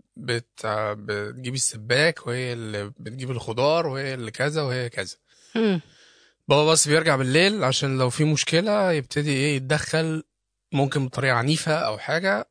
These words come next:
Speaker 1: اللي هو فكرة، إيه، طيب استنى لما بابا يرجع بالليل.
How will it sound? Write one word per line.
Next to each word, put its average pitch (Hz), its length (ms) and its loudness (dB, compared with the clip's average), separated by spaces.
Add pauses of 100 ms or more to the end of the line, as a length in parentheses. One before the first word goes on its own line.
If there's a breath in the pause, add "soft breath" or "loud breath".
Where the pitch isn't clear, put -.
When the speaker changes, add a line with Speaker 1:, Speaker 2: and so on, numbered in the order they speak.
(140)
Speaker 1:
اللي 120 180 -4
هو 135 260 0
فكرة، 139 420 -6
إيه، 135 340 -4 (460)
طيب 127 340 0 (100)
استنى 127 380 -2
لما 113 260 -2
بابا 120 200 -4
يرجع 120 320 -2
بالليل. 135 520 -4